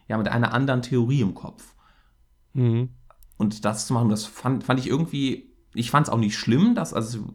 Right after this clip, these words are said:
Speaker 1: ich würd auch sagen, heutzutage ist auch diese, ne, was, was du ja gesagt hast, diese Verschwörungssache, zu sagen, würde ich ja sagen, ist, ist ja gar nicht schlimm. Ist ja nur, du hast halt eine andere Idee und du bist halt davon überzeugt, dass es von, von Außerirdischen war,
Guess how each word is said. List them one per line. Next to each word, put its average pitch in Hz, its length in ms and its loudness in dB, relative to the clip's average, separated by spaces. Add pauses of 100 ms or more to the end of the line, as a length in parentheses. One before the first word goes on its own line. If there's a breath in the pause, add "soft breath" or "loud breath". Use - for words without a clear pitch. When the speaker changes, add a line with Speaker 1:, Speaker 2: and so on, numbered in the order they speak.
(640)
Speaker 1:
ich 104 120 -8
würd 123 100 0
auch 117 80 0
sagen, 117 260 2
heutzutage 117 580 -2 (760 loud breath)
ist - 340 -8
auch 104 120 -4
diese, 104 580 0 (100)
ne, 101 300 2
was, 120 240 0
was 107 140 0
du 120 80 0
ja 113 100 4
gesagt 107 220 0
hast, 104 100 -4
diese 101 160 0
Verschwörungssache, 113 960 -2 (480 soft breath)
zu 101 80 -6
sagen, 107 380 0
würde 113 160 0
ich 120 80 -4
ja 113 60 -2
sagen, 113 200 0
ist, - 140 -4
ist - 160 -6
ja 110 80 0
gar 107 160 0
nicht 107 100 -2
schlimm. 156 220 2
Ist 101 120 0
ja 113 80 2
nur, 120 540 0
du 107 300 -6
hast 123 120 0
halt 120 120 0
eine 117 80 -2
andere 117 220 0
Idee 120 260 0
und 143 80 -2
du 139 40 -6
bist - 140 -8
halt 131 100 -6
davon 123 200 -4
überzeugt, 113 460 -2
dass 123 160 -6
es - 180 -12 (240 soft breath)
von, 117 500 -2
von 107 300 -6
Außerirdischen 104 680 -2
war, 117 460 0